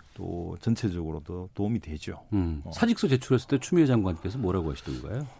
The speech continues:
Speaker 1: 처음에 이제 사직서를 제출, 사임을 의사를 표시한 거는 인사청문회 때 저희들이 이제 후보자 시절에 있던
Speaker 2: 예.
Speaker 1: 장-, 장관께 제가 말씀을 드렸죠.
Speaker 2: 어.
Speaker 1: 저희들이 이제 업무 현황에 대해서 쭉, 어, 상황을 브리핑하는 자리가 있었는데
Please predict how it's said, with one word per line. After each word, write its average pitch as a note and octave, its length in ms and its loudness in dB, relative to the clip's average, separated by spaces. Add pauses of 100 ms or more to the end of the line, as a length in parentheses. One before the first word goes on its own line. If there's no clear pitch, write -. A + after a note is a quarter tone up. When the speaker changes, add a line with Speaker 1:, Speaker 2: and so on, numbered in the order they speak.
(320)
Speaker 1:
처음에 F3 380 2
이제 B2 160 4
사직서를 C#3 440 2
제출, A2+ 920 2
사임을 C3+ 520 4
의사를 B2 280 2
표시한 D3+ 400 2
거는 A2 300 4
인사청문회 B2 720 2 (120)
때 F#2 380 2
저희들이 E2 480 -2
이제 D#2 420 -8 (140)
후보자 D3+ 380 2
시절에 E2 340 -6
있던 D2+ 300 -10 (140)
Speaker 2:
예. - 40 4
Speaker 1:
장-, C#2+ 300 0
장관께 D#2+ 800 -6
제가 D#2 160 -8
말씀을 D#2 420 -8
드렸죠. D#2 640 -10
Speaker 2:
어. D#2+ 320 2
Speaker 1:
저희들이 E2+ 280 -4
이제 E2 120 -4
업무 G#2+ 260 2
현황에 G2 360 2
대해서 E2 300 -4
쭉, D#2+ 220 -8 (220)
어, E2 220 -8
상황을 F#2+ 480 -2
브리핑하는 E2 640 -6
자리가 D#2 320 -8
있었는데 E2+ 640 -10